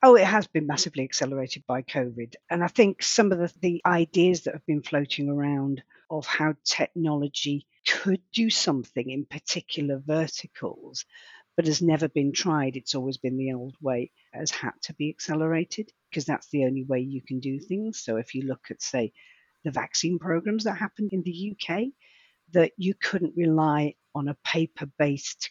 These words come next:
kind of scenario and process to try and achieve what had to be achieved in the timelines.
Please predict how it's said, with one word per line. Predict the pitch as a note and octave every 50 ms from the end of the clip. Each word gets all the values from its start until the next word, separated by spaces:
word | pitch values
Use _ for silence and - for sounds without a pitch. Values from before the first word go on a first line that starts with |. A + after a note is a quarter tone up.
| _ -
kind | - - D3+ D3+ D3 C#3
of | C#3 -
scenario | - - - - D3+ C3+ C#3 C#3+ D3 C#3+ D3+ E3 F#3 F#3+ F3+ F3 F3 D3+ B2+ B2 B2 B2 C3+ C#3 - - -
and | C3+ C3+ -
process | - - - C3+ C3 F3 F3+ - - - - C#3 B2 - - - - _ _ _ _ -
to | - D#3
try | - - - F3+ D#3+ D3+ C#3+
and | C#3 C#3+ - - _ _ _ _ _ -
achieve | D#3+ - - - - F#3+ F#3 E3+ D3+ D3
what | D3 C#3+ - -
had | - C#3+ - -
to | - B2
be | - C#3 C3+ C3+
achieved | C3 - - - - E3+ D#3+ D3+ D3+ D3 _ _ -
in | F3 D#3+ D#3
the | D#3 D3+
timelines. | - - C3+ C3 C#3 C#3 D3+ F3+ G3+ A3+ B3+ C4 -